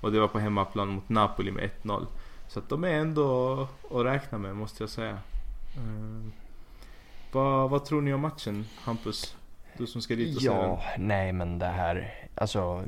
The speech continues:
Speaker 2: jag ska ju köra både Udinese och, eh, Lazio-matchen där i samma veva. Eh, och det är ju, jag tänker ju inte så mycket på Udinese-matchen, det är mest Lazio-matchen jag går och oroar, oroar mig för. För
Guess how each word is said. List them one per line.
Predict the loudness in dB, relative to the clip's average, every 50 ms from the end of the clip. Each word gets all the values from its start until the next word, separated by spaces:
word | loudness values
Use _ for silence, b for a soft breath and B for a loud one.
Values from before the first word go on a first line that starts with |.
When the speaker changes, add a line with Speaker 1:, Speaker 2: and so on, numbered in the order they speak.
| -4
Speaker 2:
jag | -2 -2 -2
ska | 0 2 2
ju | 2
köra | 2 4 4 4 4 4
både | 2 2 0 0 0 0 -2 -2 -2 -4 -4
Udinese | -2 0 2 4 4 4 2 2 0 -2 -2 -4 -4
och, | -2 -4 -6 -6 -10 -10 -6 -4
eh, | -4 -2 -4 -4 -2 0
Lazio-matchen | 2 2 2 0 0 -2 -2 -2 0 -2 -2 -2 -2 -4 -4 -2 -2
där | -2 -4 -4
i | -4 -4 -4 -4
samma | -4 -4 -2 -2 -2
veva. | -2 -2 -2 -4 -4 -4 -4 -4
Eh, | -2 -2 -2 -2 -2 -4 -4 -6 -6 -8 -10 -10 -12 -12 -14 -16 -18 -16 -14 -14 -14 -14 -8 -4
och | -4 -4 -4 -6 -10 -16 -10 -8 -6
det | -4 -2 0 0
är | 0
ju, | 0 -2 -4 -2 -2 0
jag | 0 0 0
tänker | 0 2 2 2 2 0
ju | -2
inte | -2 -2
så | -4 -4 -4
mycket | -4 -2 -2 -2
på | -2
Udinese-matchen, | 0 0 0 0 0 0 2 0 0 0 0 0
det | 0
är | 2
mest | 2 2 2 2
Lazio-matchen | 2 0 2 0 0 -2 -2 -2 -2 -2 -2
jag | -2 -2
går | -2 -2
och | -2
oroar, | 0 0 0 0 0 -2 -4 -2
oroar | -2 0 2 2 2 2
mig | 0 -2 -2
för. | -2 -2 -2 -2
För | -4 -6